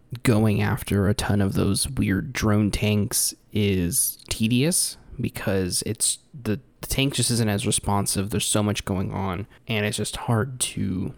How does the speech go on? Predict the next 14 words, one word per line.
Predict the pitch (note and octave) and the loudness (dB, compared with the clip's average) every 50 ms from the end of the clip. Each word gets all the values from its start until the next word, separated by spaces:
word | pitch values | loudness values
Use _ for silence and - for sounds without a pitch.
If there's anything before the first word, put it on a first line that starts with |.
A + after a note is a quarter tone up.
| - - - | -14 -10 -4
navigate | G#2 A2+ A#2 A2+ A2 A2+ G#2+ - A2 G#2+ F#2+ C2 | 0 0 2 2 2 2 2 2 2 2 2 2
and | E2 G#2 A2 G2+ | 0 0 0 0
get | G#2 F#2+ | 0 2
around | G2 F#2+ F#2+ E2+ E2+ | 2 2 2 2 2
those | F2 - | 0 0
combat | - - - A#2 A2+ G2 - - - - - | 0 0 0 0 0 0 0 -2 -2 -2 -2
missions | - A2 A#2 - - - - - C3 C3+ - - | 0 0 0 0 0 0 -2 0 0 -2 -2 0
with | - - - - | 0 0 0 0
the | - - | -2 -2
tank, | - - - - - - - - - - - - - | -2 -2 -2 -2 -4 -4 -8 -10 -12 -16 -20 -10 -6
with | G#3+ A3 - | -4 -4 -4
the | - | -2
Batmobile | - G#3 - C2+ C#2+ - - - - - | -4 -4 -2 -2 -2 -2 -2 -2 -2 -4
tank. | - - - - - - | -4 -6 -8 -8 -8 -10